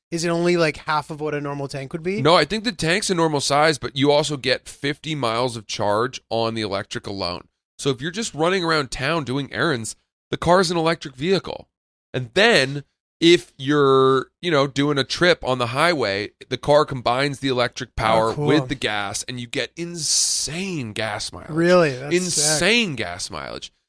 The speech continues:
Speaker 2: Um, and that is a really good technology right now, I think.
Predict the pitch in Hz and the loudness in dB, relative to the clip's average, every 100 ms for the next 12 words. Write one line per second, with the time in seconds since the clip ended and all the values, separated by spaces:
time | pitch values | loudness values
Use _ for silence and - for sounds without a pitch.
0 | _ _ 135 131 127 127 123 _ 139 139 | _ _ 2 4 4 2 -4 _ 2 4
1 | 139 139 - 123 139 147 139 127 123 127 | 2 0 -6 2 4 4 2 0 2 2
2 | 127 117 117 - 101 - 101 98 95 95 | 2 0 -2 -2 -6 -4 -4 -4 -6 -6
3 | 92 90 92 90 87 - 82 87 - | -4 -4 -4 -4 -6 -8 -10 -10 -16